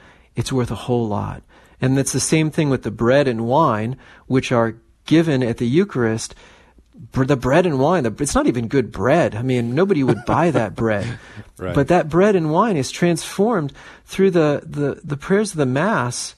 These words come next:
Speaker 1: through the sacrifice of Christ, into that eternal sacrifice.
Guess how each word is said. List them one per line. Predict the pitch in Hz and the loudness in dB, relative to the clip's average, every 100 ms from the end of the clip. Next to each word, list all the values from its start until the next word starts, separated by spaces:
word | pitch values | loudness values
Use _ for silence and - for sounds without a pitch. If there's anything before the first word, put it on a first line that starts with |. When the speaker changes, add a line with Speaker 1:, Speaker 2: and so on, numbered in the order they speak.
| _ | _
Speaker 1:
through | - 175 | -4 -2
the | 156 | 0
sacrifice | 135 185 196 196 - 170 - | -2 -2 -2 -2 -2 -2 -4
of | 156 | -4
Christ, | 180 165 - | -2 -2 0
into | 190 240 - 151 | 0 0 0 0
that | 135 139 - 156 | 2 0 0 -4
eternal | 151 - 160 185 | -6 -4 -2 -2
sacrifice. | 131 165 196 202 135 107 95 107 - | -2 -4 -4 -4 -6 -6 -6 -8 -12